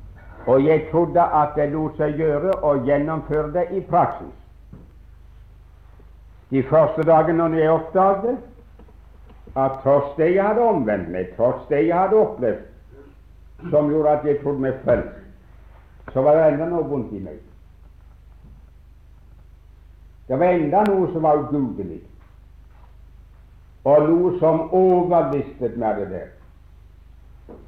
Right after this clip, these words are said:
Og jeg ble så grenseløst skuffet. Og kom i tvil om et barneforhold gang på gang, gang på gang.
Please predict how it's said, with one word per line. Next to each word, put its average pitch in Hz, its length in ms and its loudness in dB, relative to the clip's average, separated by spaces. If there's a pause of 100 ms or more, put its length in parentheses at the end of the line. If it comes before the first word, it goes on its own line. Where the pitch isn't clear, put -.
(380)
Og 123 80 2
jeg 139 240 2
ble 147 220 0 (100)
så 139 220 2 (160)
grenseløst 113 1500 -6 (800)
skuffet. - 420 -12 (3000)
Og 98 240 -12
kom 165 240 2
i 156 60 -2 (180)
tvil 135 480 -2
om 123 240 -2
et 123 160 -6
barneforhold 127 800 -4 (560)
gang 156 520 0
på 151 200 -2
gang, - 240 -6 (720)
gang 139 320 0 (100)
på 135 140 -8
gang. 95 240 -4